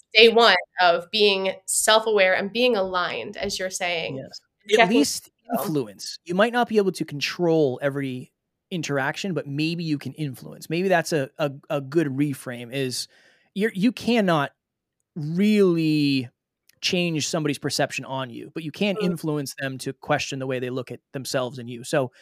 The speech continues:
Speaker 2: yeah, to your point, that's
Speaker 1: Mm-hmm.
Speaker 2: one, low key, that's one of my fears. It's like somebody will hear this episode and they're gonna be like, "Oh my God, what a, what a faker," what, you know, whatever it is. I'm terrified
Speaker 1: Mm.
Speaker 2: of that. I'm terrified of that. And I do a lot of shows, so it
Speaker 1: Mm.
Speaker 2: will happen statistically.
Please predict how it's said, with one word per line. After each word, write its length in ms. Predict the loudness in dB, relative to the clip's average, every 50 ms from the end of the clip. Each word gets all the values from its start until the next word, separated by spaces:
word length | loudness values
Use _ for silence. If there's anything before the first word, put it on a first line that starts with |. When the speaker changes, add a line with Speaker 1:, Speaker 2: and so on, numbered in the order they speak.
| _ _
Speaker 2:
yeah, 160 | 2 2 2 2
to 100 | 2 0
your 100 | -2 -2
point, 320 | 0 -2 -4 -4 -6 -8 _ _ _ _ _ _ _ _ _ -16 -14 -14 -6 -4
that's 200 | -2 -2 -2 -2 -2
Speaker 1:
Mm-hmm. 60 | -2
Speaker 2:
one, 80 | -2 0
low 240 | 2 4 4 4 4
key, 260 | 2 0 0 2 2
that's 220 | 2 2 0 0 -2
one 140 | -2 -2 -2
of 60 | -4
my 100 | -8 -12
fears. 480 | -8 -4 -2 -2 -2 -2 -6 -10 -16
It's 100 | -12 -10
like 120 | -8 -6 -2
somebody 280 | 0 0 2 2 2
will 100 | 2 2
hear 160 | 2 2 2 2
this 140 | 2 0 0
episode 380 | -4 -4 -4 -2 0 2 2
and 100 | 2 2
they're 80 | -2 -4
gonna 80 | -6 -6
be 80 | -6 -6
like, 180 | -6 -6 -6 -6
"Oh 100 | -6 -6 -6
my 140 | -8 -10 -8
God, 220 | -6 -6 -4 -2
what 160 | 0 0 2
a, 200 | 2 2 0 -2 -8 _ _ _ _ _ _
what 200 | -2 0 2 2
a 80 | 2 0
faker," 500 | -2 -2 0 0 0 0 0 0 0 0
what, 180 | 0 -2 -2 -2
you 60 | -2 -2
know, 120 | 0 0
whatever 440 | 2 4 6 6 6 6 6 4 2
it 80 | 4 6
is. 320 | 6 6 6 4 -2 -6 -6
I'm 240 | -4 -2 -2 -4 -6
terrified 480 | -8 -8 -6 -4 -4 -4 -4 -6 -10 -10
Speaker 1:
Mm. 40 | -12
Speaker 2:
of 40 | -14
that. 180 | -18 -20 -20 -20 _ _ -6
I'm 160 | -6 -6 -6
terrified 420 | -6 -4 -2 -2 -4 -4 -8 -16 -18
of 100 | -16 -18
that. 120 | -10 -4 -2
And 80 | 0
I 120 | 2 2 0
do 80 | 0 -2
a 60 | -6
lot 200 | -8 -10 -10 -10
of 60 | -10 -2
shows, 400 | 4 6 8 8 6 4 0 -4
so 220 | -4 -4 -4 -6 _ _ _ _ 0
it 120 | 0 0 4
Speaker 1:
Mm. 100 | 6 8
Speaker 2:
will 220 | 8 8 8 6
happen 420 | 2 2 0 0 0 -4 -12 -14 -14
statistically. 840 | -10 -8 -8 -4 -2 -2 -2 -2 -4 -8 -8 -8 -8 -8 -8 -10